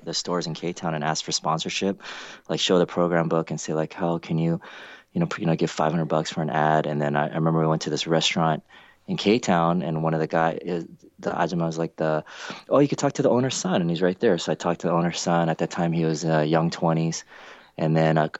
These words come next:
I'm so glad I had a witness at that time, Christine, you know, Associate Director Christine, uh, she was there and she was next to me. And I was like,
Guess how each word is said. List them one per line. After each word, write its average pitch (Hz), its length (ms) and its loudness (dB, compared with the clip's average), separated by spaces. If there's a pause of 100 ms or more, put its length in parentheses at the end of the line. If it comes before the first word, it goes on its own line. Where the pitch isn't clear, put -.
I'm 95 180 2
so 139 500 6
glad 117 260 4
I 113 80 4
had 107 140 2
a 101 80 0
witness 92 380 -6
at 90 180 -4
that 92 160 -2
time, 95 320 -4
Christine, 90 800 -4
you 90 140 -4
know, 82 380 -2 (540)
Associate 92 500 0
Director 87 300 -2
Christine, 85 640 -2
uh, 82 460 2 (180)
she 98 200 2
was 82 220 0
there 85 460 4
and 82 280 0
she - 140 0
was 80 160 0
next 85 320 0
to - 80 -2
me. 92 320 4
And 87 140 4
I 85 80 4
was 85 140 0
like, 85 180 -2